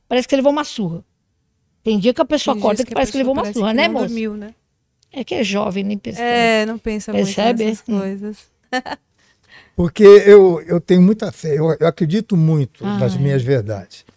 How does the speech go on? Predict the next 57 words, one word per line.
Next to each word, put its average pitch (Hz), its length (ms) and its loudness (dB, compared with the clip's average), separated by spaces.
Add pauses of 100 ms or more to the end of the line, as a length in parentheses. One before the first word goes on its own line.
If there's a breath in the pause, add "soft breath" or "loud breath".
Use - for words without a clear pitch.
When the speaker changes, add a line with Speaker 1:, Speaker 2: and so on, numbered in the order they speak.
(720)
Speaker 3:
E 165 120 4
ela 185 200 4
Speaker 1:
É, 208 60 6
você 220 220 0
confia, 277 640 -4
né? 190 340 -6
Speaker 3:
não 190 180 4
consegue 185 560 0
ainda, 165 520 0
não 151 100 -4
é? 156 420 -6 (640)
Por 190 80 0
exemplo, 175 380 2
eu 220 120 8
tenho 277 220 0
certeza 147 640 0 (800)
que 185 160 0
pode 277 400 -4
fazer 196 260 -4
o 214 40 -2
que 220 100 -16
quiser 170 320 0
que - 100 -6
não 180 140 2
vai 175 140 -2
pegar 160 340 -2
em 135 60 0
mim. 110 280 -6
Speaker 1:
Ah, 247 120 -4
Speaker 2:
Não, 415 200 2
Speaker 1:
não. 381 80 -2
Speaker 2:
não 381 60 0
é 392 140 -2
isso. 175 260 -8
Speaker 1:
Ele 220 160 0
Speaker 3:
Tem - 20 2
Speaker 1:
tem 170 80 6 (120)
Speaker 3:
medo? 226 140 -2
Speaker 1:
escudo, 226 300 2
né? 190 640 -4 (180)
Speaker 3:
Tem 269 120 -8
medo 175 380 -2
Speaker 2:
É, 170 80 6 (180)
Speaker 3:
nenhum, - 20 0 (320)
Speaker 2:
não. 214 80 8
Speaker 1:
A 196 60 2
fé 233 60 -2
Speaker 3:
pode 285 280 4
Speaker 1:
dele 262 160 2
Speaker 3:
fazer 214 160 6
Speaker 1:
tem - 20 -
Speaker 3:
trabalho 175 640 2
que - 60 -4
eu 180 60 2
não 175 60 -2
tô - 140 -6
Speaker 2:
A - 20 0